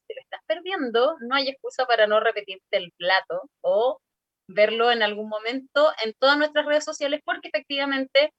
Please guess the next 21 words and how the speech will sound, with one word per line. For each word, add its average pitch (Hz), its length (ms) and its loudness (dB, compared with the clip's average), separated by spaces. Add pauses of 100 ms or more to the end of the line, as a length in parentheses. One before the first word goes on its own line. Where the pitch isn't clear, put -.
(260)
si - 100 0
es - 60 2
que 233 100 -4
nos 214 140 -8
sigues 254 520 -4
en 233 560 -2
Instagram, 214 720 -2 (640)
eh, 202 380 2
podremos 254 680 2
lanzar 226 380 0 (120)
el 226 180 -2
enlace 226 460 -2 (180)
y 285 200 -6
repetirte 233 500 -2
el 226 60 -12
plato, 208 240 -4
como 208 160 -8
digo, 233 320 -2 (320)
en 226 300 -2 (560)
YouTube, 220 480 -2 (160)
Spotify, 208 720 -4